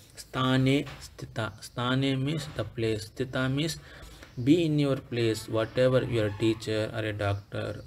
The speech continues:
or a lawyer or a working man, whoever may be, you have to continue your profession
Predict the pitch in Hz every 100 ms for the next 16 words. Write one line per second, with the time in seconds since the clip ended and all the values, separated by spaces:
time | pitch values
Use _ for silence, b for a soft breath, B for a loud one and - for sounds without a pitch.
0 | - - - 143 131 123 117 117 113 110
1 | 110 - 113 107 104 104 - 117 107 107
2 | 107 - - - - - - - B B
3 | B - - 151 160 147 127 113 117 -
4 | - 123 120 117 113 110 123 135 135 127
5 | - 117 110 101 107 110 127